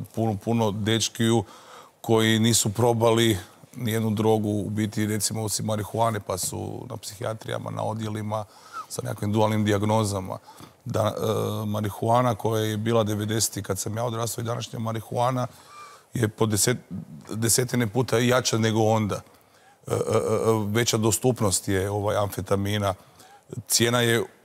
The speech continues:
užasno niska jer mi imamo problema, mislim, problem s mladim ljudima koji dođu i jednostavno roditelji ne znaju šta će jer s-, jer ovi za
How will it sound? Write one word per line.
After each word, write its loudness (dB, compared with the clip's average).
užasno 2
niska 4
jer -2
mi -2
imamo -2
problema, -2
mislim, -4
problem -2
s -4
mladim 2
ljudima 2
koji -2
dođu 2
i 0
jednostavno 0
roditelji -2
ne -4
znaju -6
šta -2
će -4
jer -4
s-, -4
jer -4
ovi -4
za -4